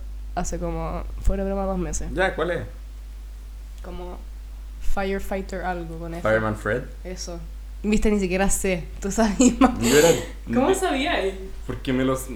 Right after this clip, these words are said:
Speaker 2: onda, me lo sé todo.
Speaker 1: Ya,
Speaker 2: Mi hermana
Speaker 1: dinos.
Speaker 2: estaba en el kinder K y era Kicking Kings.
Speaker 1: K.
Speaker 2: Sí.
Speaker 1: K.
Speaker 2: Sí. <laughs> Caca.
Speaker 1: Kinder K.
Speaker 2: Sí.
Speaker 1: Existía.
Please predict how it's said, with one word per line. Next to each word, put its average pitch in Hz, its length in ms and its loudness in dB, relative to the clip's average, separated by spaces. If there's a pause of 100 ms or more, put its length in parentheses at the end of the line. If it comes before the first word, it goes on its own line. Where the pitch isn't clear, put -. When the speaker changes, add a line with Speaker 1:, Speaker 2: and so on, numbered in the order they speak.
(120)
Speaker 2:
onda, 123 240 2
me 117 80 0
lo 113 80 -2
sé 156 140 -4
todo. 135 560 -2 (240)
Speaker 1:
Ya, 190 200 -4
Speaker 2:
Mi - 80 2
hermana 135 220 6
Speaker 1:
dinos. - 40 4
Speaker 2:
estaba 143 200 2
en 147 120 0
el 147 60 -4
kinder 131 320 -2
K 101 260 -2
y 101 40 -4
era 101 180 -4
Kicking 113 280 -4
Kings. 101 420 -6 (1300)
Speaker 1:
K. 214 400 -2 (260)
Speaker 2:
Sí. 131 760 0 (1800)
Speaker 1:
K. 233 380 -2 (340)
Speaker 2:
Sí. 117 420 -6 (400)
<laughs> - 400 -12
Caca. - 420 -4 (640)
Speaker 1:
Kinder 269 440 -2
K. 233 320 -4 (260)
Speaker 2:
Sí. 160 300 -6 (180)
Speaker 1:
Existía. 214 720 -6